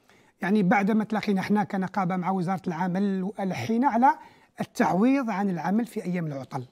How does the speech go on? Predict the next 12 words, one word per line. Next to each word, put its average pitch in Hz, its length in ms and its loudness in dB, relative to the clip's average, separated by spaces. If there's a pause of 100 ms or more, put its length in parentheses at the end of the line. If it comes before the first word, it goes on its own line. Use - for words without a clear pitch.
(880)
احنا 285 160 -6
نخدموا 175 300 -2
الجمعة، 156 320 -4 (460)
نخدموا 165 240 -4
السبت، - 360 -10 (320)
نخدموا 180 260 0
عاشوراء، 151 420 -6 (300)
نخدموا 196 240 -2
أول 196 180 0
نوفمبر، 165 380 -2 (280)
خمسة 202 280 -2
جويلية، 170 460 -2